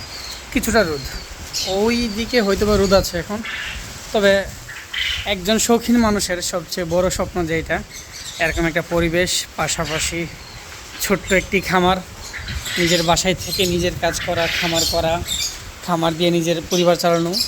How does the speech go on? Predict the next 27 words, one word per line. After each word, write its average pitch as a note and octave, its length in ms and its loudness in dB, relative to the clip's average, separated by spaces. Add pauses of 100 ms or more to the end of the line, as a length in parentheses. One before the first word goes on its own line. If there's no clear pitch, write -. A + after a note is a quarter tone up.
সব G3+ 200 2
কিছু A#3 260 2
মিলে A3+ 160 6 (180)
খুব G#3+ 120 0 (160)
সুন্দর A3 300 4
একটা A#3+ 180 0 (880)
জীবন A3+ 280 4
পার F#3 200 2
করা। C#3 160 -6 (640)
তো F#3+ 60 2 (180)
হয়তো F#3+ 280 0 (120)
সবার G#3+ 260 0 (140)
শেষ A3 180 0 (120)
জীবনের B3+ 420 0
ইচ্ছা - 280 -6
থাকে A3 180 -4 (100)
এটা, F#3 160 -2 (680)
কিন্তু F#3+ 200 -4 (100)
আলহামদুলিল্লাহ F#3 580 2
আমার E3+ 200 0 (140)
প্রথম F3 300 -2
জীবনের F3+ 300 4
ইচ্ছাই F3+ 360 2
এটা। E3+ 140 0 (1080)
ইচ্ছাটা D#3+ 360 -4
আল্লাহ E3 240 -4
পূরণ F3 200 -4